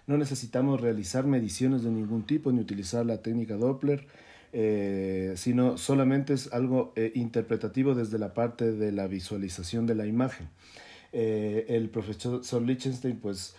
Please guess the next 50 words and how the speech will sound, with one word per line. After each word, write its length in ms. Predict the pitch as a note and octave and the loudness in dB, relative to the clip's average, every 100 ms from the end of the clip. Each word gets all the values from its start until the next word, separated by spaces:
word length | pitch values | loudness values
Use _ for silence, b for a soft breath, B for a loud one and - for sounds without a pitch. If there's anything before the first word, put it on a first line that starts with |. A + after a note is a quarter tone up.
| b b | b b
eh, 280 | A2+ G#2 F#2+ | -6 -4 -4
nos 240 | G2+ G#2+ F2+ | -4 -6 -2
cuenta 280 | B2 B2 | -2 0
en 60 | A2 | -2
cada 160 | A2+ A#2 | 0 2
una 140 | A#2+ | 2
de 80 | A#2 | 0
sus 200 | A2+ F#2+ | -4 -8
charlas 400 | - A#2+ C#3 C3+ | -2 0 0 -2
que 140 | - | -4
él 80 | A#2+ | -4
sigue 240 | - C3+ | -2 0
utilizando 640 | D3 C#3 A#2+ A2+ A#2+ C3 C3+ | 0 0 -2 -2 0 0 0
su, 380 | - A2+ G2+ G2 | -4 -8 -8 -12
su 160 | - | -10
ecógrafo 560 | G#2+ G2 B2 B2+ A#2 G#2+ | -10 -2 0 2 0 -2
de 100 | G#2 | -4
hace 240 | F2+ G2+ F#2 | -6 -8 -8
veinte, 560 | F#2 G2+ C3 C#3+ A#2+ | -8 -2 0 0 -4
treinta 400 | G#2+ A#2+ B2+ B2 | -4 -2 -2 0
años 260 | B2+ D3+ D3 | 0 0 -2
para 220 | - A2 | -2 -4
hacer 180 | G2+ A#2+ | -4 -4
las 180 | B2 A2 | -4 -4
imágenes 600 | A2 A#2+ C3 B2+ B2 - b b b | -4 -6 -2 -2 -2 -6 b b b
que 500 | A2+ A2 A2 A2 A2 | -2 2 2 0 -2
él 120 | G#2+ | -4
tiene 260 | G#2+ B2+ B2+ | 0 2 2
y 40 | |
todos 280 | A2+ A#2 A2+ | 0 -2 -2
sus 180 | G#2+ F2+ | -8 -12
trabajos 420 | G2 G2 A2+ A2+ | -6 -6 -6 -10
que 120 | - | -10
ha 20 | |
publicado. 560 | F2+ F2+ F#2 - C#3+ F2+ B B B B B B - | -10 -8 -4 4 4 4 B B B B B B -2
Eh, 600 | G#2+ G#2+ G2+ G2 F#2+ F#2 | 2 4 2 0 -2 -2
eh, 520 | F2 G#2+ G#2 G2+ G2 - _ _ - | 0 2 2 2 -4 -10 _ _ -2
podemos 380 | B2 C3 C#3 B2+ | 4 6 6 4
realizarlo 680 | B2 B2 B2 C3 A#2 A2+ G#2+ | 4 4 4 4 4 2 -2
con 160 | G#2+ | -4
cualquier 280 | G#2+ G2+ D3 | -6 0 2
equipo 440 | D3 D3+ C#3+ C3+ - | 2 0 0 0 0
y 80 | |
podemos 300 | B2 C#3 D#3 | 2 6 6
realizarlo 440 | C3 A#2 - C#3 C3+ | 4 0 0 0 2
con 140 | B2 | 0
cualquier 360 | A#2 G#2+ G#2+ A#2+ | -2 -2 0 -2
transductor. 520 | A#2+ A2+ G#2 F2+ G2+ | 0 -2 -4 -6 -6
Tengo 320 | - A#2+ A#2 | -2 -2 2
imágenes 680 | A#2 A#2 A#2+ B2 B2+ B2 | 2 2 0 2 4 2